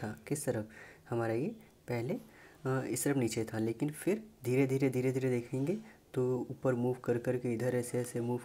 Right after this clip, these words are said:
कर कर के, कर कर के, ये अभी जो हमारा इधर जो पाया जाएगा, ये opposite हो जाता है। तो यही हमारा होता है अर्थ का move करने के हिसाब से। तो हमारे ये line of magnetic force जो है,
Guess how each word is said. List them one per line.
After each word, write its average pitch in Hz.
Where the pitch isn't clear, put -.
कर 120
कर 123
के, 123
कर 117
कर 120
के, 165
ये 131
अभी 127
जो 139
हमारा 131
इधर 117
जो 139
पाया 110
जाएगा, 104
ये 147
opposite 123
हो 110
जाता 101
है। 101
तो 123
यही 117
हमारा 113
होता 110
है 127
अर्थ 107
का -
move 113
करने 107
के 147
हिसाब 95
से। -
तो 165
हमारे 143
ये 165
line 120
of 160
magnetic 117
force 135
जो 131
है, 123